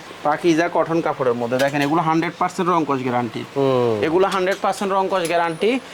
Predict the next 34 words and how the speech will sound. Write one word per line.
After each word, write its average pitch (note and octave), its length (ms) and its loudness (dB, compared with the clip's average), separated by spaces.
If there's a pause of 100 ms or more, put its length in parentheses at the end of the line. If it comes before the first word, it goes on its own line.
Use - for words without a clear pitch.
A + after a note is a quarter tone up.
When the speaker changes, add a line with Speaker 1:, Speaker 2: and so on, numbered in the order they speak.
(120)
Speaker 1:
এগুলো F#3 280 2
মাত্র G3 360 2
চারশো F3+ 340 -2
পঞ্চাশ F#3 280 -2
টাকায় F#3+ 300 -2
টু F3+ 140 0
পিস E3 180 -2
কালেকশন। C3+ 380 -2
এরপর E3 220 0
আরির F#3 460 4
একটি F3 200 -4
ড্রেস F3+ 240 2
আছে, G3 240 2
এটি F#3+ 160 2
হচ্ছে G3 240 2 (200)
সম্পূর্ণ F#3 280 2
আরি F#3 160 4
করা F3 200 2
থাকবে, F#3+ 340 0 (360)
স্টোনের F#3 280 -2
কাজ F#3+ 240 -2
করা E3 120 4
থাকবে। C3+ 280 0
থ্রি, F#3 260 -2 (220)
এটাও G3 300 2
টু G#3 240 4
পিস A3 160 0
কালেকশন A3 480 2
মাত্র A3 600 0
পাঁচশো G3+ 400 0
টাকায়, D#3 260 0
মাত্র F3+ 360 0
পাঁচশো G#3 360 0
টাকায় G#3 240 2